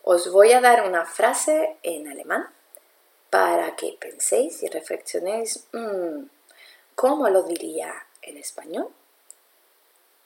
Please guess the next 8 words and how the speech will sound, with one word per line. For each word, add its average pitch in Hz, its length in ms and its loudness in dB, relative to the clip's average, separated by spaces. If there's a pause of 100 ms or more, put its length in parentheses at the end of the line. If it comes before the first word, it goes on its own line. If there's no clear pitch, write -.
Y 190 480 -6 (120)
después - 840 4 (160)
sonará 165 880 2 (680)
una 170 260 -4
campana 285 640 4 (640)
o 151 540 0
un 175 160 -6
sonido, 175 480 2